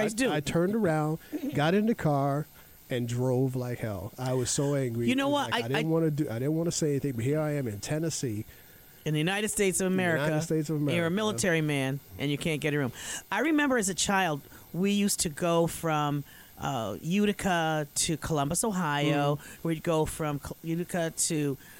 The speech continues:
Speaker 1: uh, Washington, D C. And we, like, we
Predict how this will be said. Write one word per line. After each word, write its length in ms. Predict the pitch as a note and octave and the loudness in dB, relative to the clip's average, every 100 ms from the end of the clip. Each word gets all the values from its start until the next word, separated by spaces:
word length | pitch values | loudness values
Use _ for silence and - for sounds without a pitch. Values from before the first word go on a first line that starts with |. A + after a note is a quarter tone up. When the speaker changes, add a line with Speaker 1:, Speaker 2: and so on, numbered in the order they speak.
| - | -10
Speaker 1:
uh, 220 | D3+ C#3 B2 | -4 -2 0
Washington, 640 | D3 F3+ F#3+ G#3 F3 G3 | 0 0 0 -2 -2 -2
D 180 | F3 G3 | -2 -2
C. 600 | - - D3+ C3+ C3+ C3+ - - - - - - - | 0 0 0 -2 -2 -4 -10 -20 -20 -20 -20 -14 -4
And 160 | F3+ | 0
we, 120 | F3+ F#3 | 2 0
like, 180 | D#3 - | -2 -4
we 160 | D#3 | -6